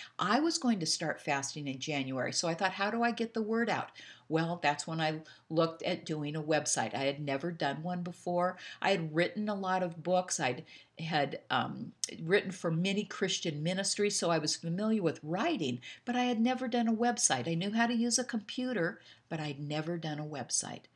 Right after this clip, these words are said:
So what I <laughs> did is I started early in the morning and worked until late into the night, learning how to create a website, learning how to get the information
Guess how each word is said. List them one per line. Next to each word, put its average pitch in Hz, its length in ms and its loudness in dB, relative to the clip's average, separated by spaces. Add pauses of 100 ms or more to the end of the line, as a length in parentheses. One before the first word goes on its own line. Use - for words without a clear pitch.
(360)
So 247 480 2 (500)
what 165 220 2
I 190 120 4
<laughs> - 240 -2
did 226 160 4
is - 200 -2
I 185 100 -2
started 175 560 4
early 180 380 0
in 190 80 -4
the 190 100 -4
morning 185 420 -2
and 151 220 -6
worked 160 280 0
until 160 360 -4
late 165 260 0
into 190 220 -6
the 208 180 -6
night, 160 340 -2 (260)
learning 160 500 0
how 190 160 0
to 190 80 -2
create 196 400 -4
a 190 60 -4
website, 160 600 0 (260)
learning 156 420 -2
how 185 160 0
to 180 80 -2
get 165 240 -2
the 165 120 0
information 160 600 -4